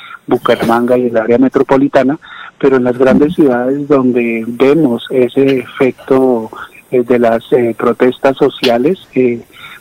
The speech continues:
realmente no parece estar asociado con las protestas, eh, que se han visto. Es decir, en Cali, en Medellín, sobre todo, y en, en Bogotá, en esas tres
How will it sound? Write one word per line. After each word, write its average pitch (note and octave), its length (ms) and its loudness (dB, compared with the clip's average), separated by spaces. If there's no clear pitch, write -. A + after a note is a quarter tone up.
realmente C3+ 1000 2
no C#3+ 320 2
parece C3 440 0
estar B2+ 280 0
asociado A#2 600 0
con B2 240 -2
las A2+ 140 -4
protestas, A#2 680 -2
eh, A#2 280 0
que B2 140 0
se A#2 140 -2
han A#2 100 0
visto. A#2+ 500 -4
Es B2 180 -2
decir, C3+ 440 0
en B2+ 140 -2
Cali, C3 320 2
en C#3 80 2
Medellín, C3 680 0
sobre B2 280 0
todo, B2 240 2
y C#3 100 2
en, B2+ 280 -2
en A#2 420 -2
Bogotá, A#2+ 460 -2
en C#3 80 -2
esas B2+ 260 -2
tres C3+ 200 0